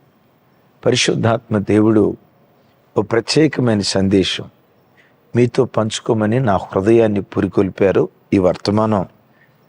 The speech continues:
ఈరోజు క్రొత్తగా ఇవ్వాలి అని అనుకున్నది కాదు. కొన్ని నెలల నుంచి నా హృదయంలో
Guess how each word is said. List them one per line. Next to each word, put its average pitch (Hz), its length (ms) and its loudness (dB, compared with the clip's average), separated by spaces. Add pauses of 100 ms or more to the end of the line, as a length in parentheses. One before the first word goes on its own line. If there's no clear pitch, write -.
(240)
ఈరోజు 127 360 2
క్రొత్తగా 123 440 0
ఇవ్వాలి 110 680 2 (160)
అని 98 140 0
అనుకున్నది 98 500 -2
కాదు. 92 380 -2 (840)
కొన్ని 117 260 2
నెలల 110 500 2
నుంచి 113 580 -2 (480)
నా 104 160 0
హృదయంలో 113 800 2